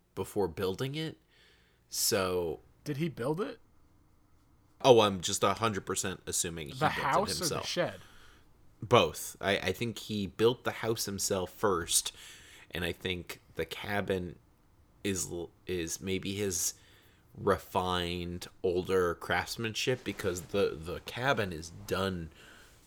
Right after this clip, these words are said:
Speaker 1: better. You know, the cabin's, like, level
Speaker 2: Uh-huh.
Speaker 1: everywhere.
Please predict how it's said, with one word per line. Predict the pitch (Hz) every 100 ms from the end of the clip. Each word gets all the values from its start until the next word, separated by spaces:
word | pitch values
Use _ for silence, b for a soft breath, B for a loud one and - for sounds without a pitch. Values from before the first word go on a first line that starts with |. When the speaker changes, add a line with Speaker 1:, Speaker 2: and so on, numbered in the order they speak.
| - - -
Speaker 1:
better. | 101 95 95 - - - _ _ _ _ _ _ _ - _ _ _ _ _ _ _ _ _
You | 92
know, | 82 78
the | 82
cabin's, | - 107 98 90 80
like, | 82 80 -
level | 87 95 95 82 -
Speaker 2:
Uh-huh. | -
Speaker 1:
everywhere. | 92 90 80 - - -